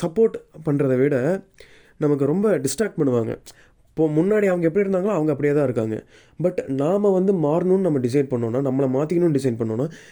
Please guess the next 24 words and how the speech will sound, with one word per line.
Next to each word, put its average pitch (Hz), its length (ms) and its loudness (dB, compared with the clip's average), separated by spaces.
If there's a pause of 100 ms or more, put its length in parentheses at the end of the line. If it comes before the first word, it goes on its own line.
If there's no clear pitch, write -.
(120)
கண்டிப்பா 196 380 0
நம்ம 165 240 0
சுத்தி 165 400 -6
இருக்கிற 165 320 2
என்விரான்மெண்ட்ல 143 640 0
வந்து, 139 380 0 (420)
ஆ, 123 680 0
"இங்க 127 200 -2
பாருங்க, 127 440 -2
இந்த, 123 160 -4
இந்த 117 160 -2
டைம்ல 127 180 0
இருந்து 143 200 0
இந்த 135 140 2
டைம் 120 160 0
வரைக்கும் 123 360 0
நான் 127 120 0
இதான் 120 40 -6
பண்ண 120 180 0
போறேன்னு" 123 280 0
சொல்லிட்டு 127 440 -2
உட்காருவீங்க. 113 480 -2 (480)
அப்படி 123 240 -2
உட்காரும்போது 165 680 0